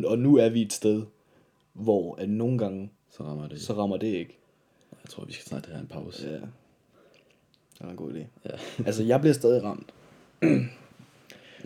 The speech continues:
Speaker 2: gør jeg ikke.
Speaker 1: Øhm, men nogle gange, så er det sådan, jeg er ramt, men jeg er ikke så ramt, at jeg sådan, okay, jeg er ramt.
Speaker 2: Ja, du, du får ikke det der, den der puff i hovedet.
Speaker 1: Ja,
Speaker 2: Men
Speaker 1: man
Speaker 2: du
Speaker 1: er
Speaker 2: kan
Speaker 1: ikke
Speaker 2: sådan,
Speaker 1: sådan,
Speaker 2: du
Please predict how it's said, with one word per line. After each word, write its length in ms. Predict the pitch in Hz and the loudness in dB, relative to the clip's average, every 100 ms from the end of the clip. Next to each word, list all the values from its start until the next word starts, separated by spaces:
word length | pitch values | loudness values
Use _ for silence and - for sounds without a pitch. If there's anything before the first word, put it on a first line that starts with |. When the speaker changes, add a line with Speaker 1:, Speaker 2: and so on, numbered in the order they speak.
| 90 | -8
Speaker 2:
gør 60 | |
jeg 80 | 73 | -8
ikke. 140 | 65 110 | -6 -4
Speaker 1:
Øhm, 380 | 110 98 92 - | -2 -4 -6 0
men 260 | 127 123 | 4 4
nogle 220 | 127 135 | 4 4
gange, 260 | 131 110 110 | 4 2 0
så 120 | 117 | 0
er 40 | 123 | -2
det 100 | 123 | 0
sådan, 240 | 107 - | -2 -4
jeg 180 | 95 90 | -4 -4
er 40 | |
ramt, 360 | 113 123 113 - | -4 -6 -6 -12
men 220 | - 107 98 | -6 -4 -2
jeg 80 | |
er 40 | 95 | -4
ikke 140 | - | -8
så 100 | - 113 | -8 -8
ramt, 220 | - - - | -8 -10 -14
at 140 | - | -14
jeg 80 | - | -14
sådan, 280 | - - - - _ _ _ _ _ - | -12 -14 -16 -18 _ _ _ _ _ -20
okay, 260 | - - - | -18 -14 -12
jeg 60 | 67 | -10
er 40 | |
ramt. 420 | - 50 - - - - | -12 -14 -18 -20 -20 -12
Speaker 2:
Ja, 60 | 92 | -10
du, 100 | 98 | -8
du 140 | - | -6
får 180 | - 113 | 2 4
ikke 100 | 107 | 4
det 80 | 107 | 4
der, 120 | 95 | 4
den 140 | 92 | 2
der 240 | 92 85 82 82 - | -2 -4 -6 -12 -10
puff 280 | 107 95 - - | -8 -8 -12 -6
i 100 | 101 | -6
hovedet. 360 | 92 85 85 | -4 -6 -6
Speaker 1:
Ja, 140 | 104 85 | -4 -2
Speaker 2:
Men 20 | |
Speaker 1:
man 0 | |
Speaker 2:
du 40 | |
Speaker 1:
er 40 | 101 | 0
Speaker 2:
kan 40 | 98 | 0
Speaker 1:
ikke 120 | 104 | 0
Speaker 2:
sådan, 140 | 101 | 0
Speaker 1:
sådan, 0 | |
Speaker 2:
du 80 | 95 | 0